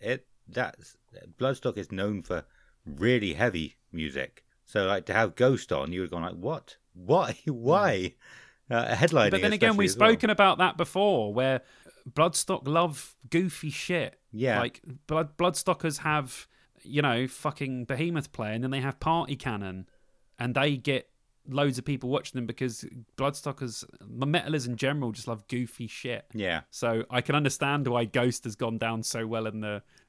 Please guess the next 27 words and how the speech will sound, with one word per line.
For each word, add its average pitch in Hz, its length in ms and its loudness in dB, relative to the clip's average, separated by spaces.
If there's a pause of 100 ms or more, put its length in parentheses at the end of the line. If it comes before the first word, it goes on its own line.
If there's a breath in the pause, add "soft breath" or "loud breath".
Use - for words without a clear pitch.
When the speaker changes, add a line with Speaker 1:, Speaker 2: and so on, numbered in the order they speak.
(180 soft breath)
Speaker 2:
alternative 120 540 -2
world, 101 360 2
because 107 280 -6
Speaker 1:
Yeah. 101 180 2
Speaker 2:
it's 76 80 -6
silly, 98 600 -4 (280)
and 117 140 -6
that's 117 260 -6
kind 117 260 -6
of 113 120 -8
why 120 140 0
we 127 140 -2
<laughs> 135 120 2
like 175 280 -2
it. - 180 2 (120)
Speaker 1:
<laughs> - 80 -14
Speaker 2:
The 131 160 -4
music's 165 500 4
s-, 120 200 -4
serious, 117 560 2
but - 200 -6
they 143 140 2
don't 151 200 0
take 127 200 -4
themselves 110 400 -6
too 110 140 -8
seriously 101 640 -8